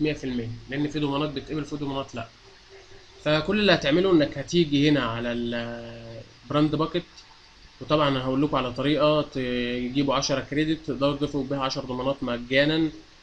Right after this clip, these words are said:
من غير ما تدفعوا للبراند باكيت حاجة. كل اللي هتعمله انك هتيجي على account، هتنزل تحت شوية كده عن-، على خانة الباي بال، وتربط الباي بال بتاعك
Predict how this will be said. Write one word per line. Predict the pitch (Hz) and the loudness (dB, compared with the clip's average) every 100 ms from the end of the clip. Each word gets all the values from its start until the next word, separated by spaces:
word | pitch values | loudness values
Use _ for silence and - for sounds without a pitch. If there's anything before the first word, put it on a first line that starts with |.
| - - - - | -20 -20 -20 -8
من | 135 | -4
غير | 147 | 0
ما | 143 | 0
تدفعوا | 127 120 147 143 127 | 0 -4 0 0 0
للبراند | 123 135 139 | -2 0 2
باكيت | 139 139 139 - - - | 0 0 -4 -10 -20 -8
حاجة. | 131 147 151 | -4 -2 -2
كل | 147 | 0
اللي | 143 | 0
هتعمله | 131 131 143 | 0 0 0
انك | 135 | 0
هتيجي | 139 139 | -2 -2
على | 123 120 | -2 -6
account، | - 147 160 170 - - - - - - - - - - - - - - - - - - - - | -4 0 2 2 -2 -16 -20 -20 -20 -20 -20 -20 -20 -20 -20 -20 -20 -20 -20 -20 -20 -20 -20 -12
هتنزل | 135 156 165 143 127 | -2 2 4 2 0
تحت | 165 - 139 | -2 -4 -4
شوية | - 147 156 143 | -2 2 2 2
كده | 156 156 | 0 2
عن-، | 123 127 - | 0 -2 -8
على | 117 123 127 127 | -4 -2 -2 -2
خانة | 156 151 147 | 0 0 0
الباي | 127 131 147 | -4 0 2
بال، | 143 147 170 180 175 - - - - - - - - | 4 2 2 0 -6 -14 -20 -20 -20 -20 -20 -20 -4
وتربط | 131 131 135 135 127 185 170 160 | 2 4 4 4 4 2 2 2
الباي | 147 139 165 | 2 4 4
بال | 160 160 | 4 2
بتاعك | 139 131 165 170 | -2 -2 -2 0